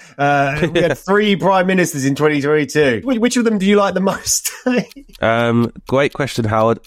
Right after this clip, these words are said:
Speaker 2: I hate all of them equally. The, uh, rapid Labour turnover that's happening within British politics right now, uh, definitely demonstrates that sometimes the lesser of two evils as a concept is not functional when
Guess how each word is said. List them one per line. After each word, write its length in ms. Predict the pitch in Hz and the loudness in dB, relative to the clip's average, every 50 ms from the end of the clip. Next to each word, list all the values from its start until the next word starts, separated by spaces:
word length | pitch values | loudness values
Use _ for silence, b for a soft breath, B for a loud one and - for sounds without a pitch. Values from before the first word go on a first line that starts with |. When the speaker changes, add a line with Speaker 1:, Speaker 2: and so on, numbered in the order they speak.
| - - | -8 -4
Speaker 2:
I 400 | 117 123 127 127 131 131 131 - - | -2 0 0 2 2 0 0 -2 -4
hate 320 | 120 104 - 117 117 113 - | -6 -4 -2 0 -2 -2 0
all 220 | - 117 123 120 117 | 0 0 2 2 0
of 100 | 101 - | -2 -2
them 140 | 113 104 - | -4 -2 0
equally. 460 | - 98 92 - - 95 92 90 82 - - | 0 -2 -2 0 -2 0 0 0 -2 -4 -2
The, 260 | 113 113 117 117 - | 0 2 2 2 0
uh, 360 | - 110 104 104 104 104 104 - - | 0 0 2 2 2 2 0 0 -2
rapid 360 | - 85 - - 117 107 - - - - - | -4 -4 -2 -4 -6 -6 -6 -14 -20 -10 -4
Labour 320 | 92 104 110 117 101 110 98 | -2 0 2 2 0 0 -2
turnover 580 | - 113 101 101 95 98 95 90 98 98 95 | -2 -2 0 0 2 2 0 2 2 0 2
that's 180 | 98 101 98 - | 0 -2 -2 -2
happening 440 | - 101 - - 101 98 95 95 - b b b b b - | -6 -6 -4 -2 0 0 0 -2 -4 b b b b b -6
within 220 | 92 95 107 95 | -2 -2 -2 -2
British 280 | 90 - 107 95 - - | 0 -2 -2 -2 -4 -4
politics 460 | - 117 104 95 - - 92 - - | -4 -4 -4 -2 -4 -6 -6 -4 -2
right 180 | 101 98 95 - | -2 -2 0 0
now, 320 | 101 98 98 95 95 95 - - - - - - - _ _ | 0 0 2 0 -2 -2 -6 -12 -20 -20 -20 -20 -20 _ _
uh, 220 | 98 101 98 95 90 | 0 0 0 0 0
definitely 360 | - 113 113 - - 107 92 | 0 -2 -2 0 -2 -2 0
demonstrates 680 | 104 107 98 101 95 - - 101 98 98 - - - - - _ _ _ - - | 0 0 0 0 -2 -2 -2 -2 -2 -2 -4 -10 -14 -16 -18 _ _ _ -6 -2
that 260 | 98 95 98 - - | -2 -2 -2 -4 -4
sometimes 600 | - 120 120 107 - - 104 101 101 95 92 - - - _ _ _ _ - - - | -4 -2 -2 -2 0 0 0 0 0 -2 -4 -6 -12 -18 _ _ _ _ -20 -20 -6
the 140 | - 98 95 | -4 -2 -2
lesser 260 | 107 120 113 - - - | -2 -2 -2 -2 -4 -2
of 180 | 104 101 - | -2 -2 -4
two 220 | - - 117 107 110 - | -2 -2 -2 0 0 0
evils 420 | 110 110 104 - 95 95 90 - | 0 0 0 0 0 0 0 -2
as 180 | - 101 95 92 | -4 -2 -2 -2
a 60 | 98 | -4
concept 540 | - - 110 101 - - 101 95 - - - | -4 -6 -8 -6 -4 -4 -4 -4 -4 -8 -6
is 120 | - 101 95 | -4 -2 -2
not 160 | 110 - - | -2 -4 -4
functional 580 | - 110 101 95 - - 104 101 98 98 - - - _ _ _ _ - - | -4 -4 -4 -2 -2 -2 0 0 0 -2 -4 -8 -18 _ _ _ _ -10 -4
when 360 | - 101 101 101 98 98 107 | -2 0 0 0 0 -2 -4